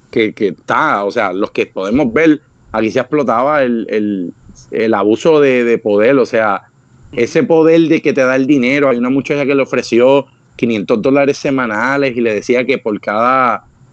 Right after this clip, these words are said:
por cada, este, acto sexual le pagaba cien dólares al momento efectivo y la iba a ser asistente de una de las tiendas. O sea,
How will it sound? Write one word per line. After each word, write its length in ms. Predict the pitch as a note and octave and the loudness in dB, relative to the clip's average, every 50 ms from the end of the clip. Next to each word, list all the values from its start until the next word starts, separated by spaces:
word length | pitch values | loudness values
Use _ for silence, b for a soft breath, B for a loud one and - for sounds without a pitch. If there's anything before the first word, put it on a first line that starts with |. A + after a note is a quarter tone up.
| _ - | _ -6
por 120 | A2 G#2+ F#2+ | -4 -4 -2
cada, 320 | - A2+ G#2+ A#2 B2+ C#3+ | 0 0 0 0 0 0
este, 720 | C#3+ C#3 - - D#3+ C#3+ C3+ C3 B2 A#2+ A#2+ A2+ - - - - | -2 -4 -2 -2 0 0 0 0 0 0 -2 -4 -6 -8 -6 -4
acto 320 | B2+ C3 - - - C#3+ | -4 -4 -2 -4 -6 -6
sexual 540 | - - C3 - - - - A#2 B2 C#3 C#3 | -4 -4 -4 -4 -4 -4 -2 0 2 2 0
le 80 | C3 | 0
pagaba 340 | - A#2+ G#2 F#2+ F#2+ G#2+ B2 B2 | -2 -4 -6 -4 -4 -4 -4 -4
cien 240 | - C#3+ C3+ C3 B2 | -2 -2 0 0 2
dólares 320 | B2 B2+ C3+ C3 B2+ C3+ | 2 2 2 2 0 0
al 100 | C3+ B2+ | -2 0
momento 360 | A#2+ A#2+ A#2+ A#2+ A#2+ G#2 - | 0 0 0 0 -2 -2 -2
efectivo 880 | B2+ - - B2+ A2 - _ - A#2 A#2+ A#2+ B2+ B2+ B2 A#2+ A#2 A#2 A2+ B B B B B _ | -2 -2 -2 -2 -2 -4 _ 0 2 4 4 4 6 6 6 4 4 2 B B B B B _
y 160 | - A#2+ B2 A#2+ | 0 2 2 2
la 200 | A#2 G#2+ G#2 G#2 | 2 0 0 -2
iba 280 | G#2+ G#2 A2+ A2 A#2 | -2 -2 0 0 -2
a 40 | A2+ | -2
ser 180 | - - B2 B2+ | -2 -2 -2 -2
asistente 540 | A#2+ - - - - - C3+ B2+ - - | -2 -4 -8 -6 -4 -2 -2 -2 0 0
de 240 | B2+ B2 A#2+ A#2 A2+ | 0 2 2 2 0
una 260 | A2 A2+ A#2 A#2+ A#2+ | 0 0 0 2 2
de 80 | A#2+ A#2+ | 4 4
las 140 | B2 A#2+ - | 2 0 0
tiendas. 440 | - A#2+ A#2+ A#2 A#2+ A#2+ A#2+ A#2+ G#2+ | 0 0 0 2 2 2 2 0 0
O 20 | G#2 | 0
sea, 200 | A#2 A#2 G2 | 0 -2 -4